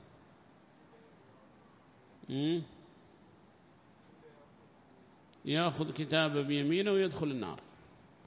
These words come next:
إذا أراد الله أن يدخل النار هذا العاصي، وأخذ بمعاصيه المتقدمة، فيأخذ ويدخل النار، ثم بعد ذلك يدخل، فأخذه للكتاب يدل على أنه ليس من أهل الخلود،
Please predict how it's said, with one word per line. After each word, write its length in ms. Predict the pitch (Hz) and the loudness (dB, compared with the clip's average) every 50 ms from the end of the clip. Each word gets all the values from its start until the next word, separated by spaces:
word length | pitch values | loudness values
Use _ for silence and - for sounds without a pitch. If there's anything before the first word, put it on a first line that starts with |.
| - - - - - | -20 -20 -16 -6 -4
إذا 180 | 147 143 147 | 0 0 2
أراد 340 | 151 151 156 151 151 143 143 | 2 4 4 4 4 2 2
الله 240 | 143 147 156 156 143 | 0 0 2 2 2
أن 80 | 156 | 2
يدخل 300 | 156 147 127 - 147 139 | 0 -2 -4 -4 -2 0
النار 280 | 135 135 139 135 127 110 | 0 2 2 2 0 0
هذا 200 | 120 127 117 117 | 0 0 -2 -2
العاصي، 380 | 117 110 123 127 - - - - - - - - - - - - - - - - - - - - - - - | -2 -2 -4 -4 -4 -6 -10 -10 -14 -20 -20 -20 -20 -20 -20 -20 -20 -20 -20 -20 -20 -20 -20 -20 -20 -14 -8
وأخذ 600 | - 151 175 180 185 165 - 151 156 156 156 151 139 139 143 143 - 247 - - - - - - - - - | -4 -2 0 2 2 0 0 0 -2 -2 -2 -2 -2 0 -2 -2 -2 -4 -8 -12 -14 -16 -18 -20 -20 -16 -10
بمعاصيه 560 | - 170 160 151 175 175 151 - - 160 131 135 | -6 -4 0 2 2 2 2 0 0 0 0 0
المتقدمة، 680 | 143 143 139 - 143 135 147 143 123 117 117 101 90 85 - - - - | -2 -2 -4 -4 -2 -2 -2 -2 -2 -2 -4 -4 -4 -8 -10 -16 -18 -12
فيأخذ 420 | - 147 185 190 190 180 160 208 208 | -8 -6 -4 -2 -2 -2 -2 -2 0
ويدخل 380 | 202 190 180 151 - 180 160 | 0 0 0 0 0 0 0
النار، 280 | 143 135 127 110 92 85 - - - | 2 2 0 0 -2 -4 -8 -10 -6
ثم 240 | - 190 202 202 190 | -4 0 2 2 2
بعد 240 | 175 165 151 139 143 | 2 0 0 0 0
ذلك 240 | 156 175 160 - - | 0 0 0 -2 -4
يدخل، 360 | 127 120 - 160 170 180 - - - - - - - - - - - - - - - - | -6 -4 -2 -2 -2 -2 -4 -8 -14 -20 -20 -20 -20 -20 -20 -20 -20 -20 -20 -10 -2 2
فأخذه 880 | 151 156 156 151 151 147 - - 196 - - 185 185 180 165 165 160 | 4 4 4 4 4 2 2 0 0 2 2 2 4 6 6 6 6
للكتاب 580 | 143 143 139 - - 147 - 170 196 233 214 185 | 6 4 2 0 -2 -2 0 0 0 2 2 0
يدل 220 | 165 165 180 170 | 0 2 0 0
على 160 | 139 151 165 | 0 0 2
أنه 120 | 160 151 151 | 2 2 2
ليس 220 | 170 202 - 165 | 2 0 0 0
من 120 | 147 139 131 | 0 0 0
أهل 140 | 117 123 | 0 0
الخلود، 380 | 117 - - - 117 98 87 | -2 -2 -2 0 0 0 -2